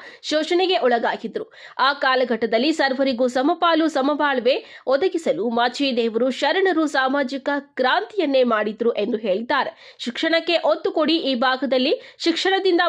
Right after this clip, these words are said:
ಮಾತ್ರ ಅಭಿವೃದ್ಧಿ ಸಾಧ್ಯ, ಹಾಗಾಗಿ ತಮ್ಮ ಮಕ್ಕಳ ಶಿಕ್ಷಣಕ್ಕೆ ಹೆಚ್ಚು ಮಹತ್ವ ನೀಡಿ ಉತ್ತಮ ಶಿಕ್ಷಣ ಕೊಡಿಸಬೇಕು, ಅದಕ್ಕೆ ಬೇಕಾದ ಸಹಕಾರ ಸೌಲಭ್ಯಗಳನ್ನ ನೀಡುತ್ತೇನೆ ಎಂದು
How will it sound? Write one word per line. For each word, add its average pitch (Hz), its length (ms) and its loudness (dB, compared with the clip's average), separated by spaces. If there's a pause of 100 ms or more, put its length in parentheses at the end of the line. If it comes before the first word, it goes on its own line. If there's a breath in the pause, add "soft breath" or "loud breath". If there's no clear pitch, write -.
(120)
ಮಾತ್ರ 294 200 0 (120)
ಅಭಿವೃದ್ಧಿ 262 400 -2 (100)
ಸಾಧ್ಯ, 202 340 -2 (320 loud breath)
ಹಾಗಾಗಿ 359 440 2 (300 loud breath)
ತಮ್ಮ 330 140 4 (220)
ಮಕ್ಕಳ 359 240 0 (160)
ಶಿಕ್ಷಣಕ್ಕೆ 269 540 -2
ಹೆಚ್ಚು 269 200 -2 (120)
ಮಹತ್ವ 254 300 -2 (140)
ನೀಡಿ 208 200 0 (200)
ಉತ್ತಮ 269 220 -2 (180)
ಶಿಕ್ಷಣ 247 300 -2 (160)
ಕೊಡಿಸಬೇಕು, 330 280 0 (600 loud breath)
ಅದಕ್ಕೆ 339 300 0 (100)
ಬೇಕಾದ 339 380 2 (160)
ಸಹಕಾರ 277 460 0 (180)
ಸೌಲಭ್ಯಗಳನ್ನ 269 720 2 (120)
ನೀಡುತ್ತೇನೆ 247 520 0 (100)
ಎಂದು 233 160 2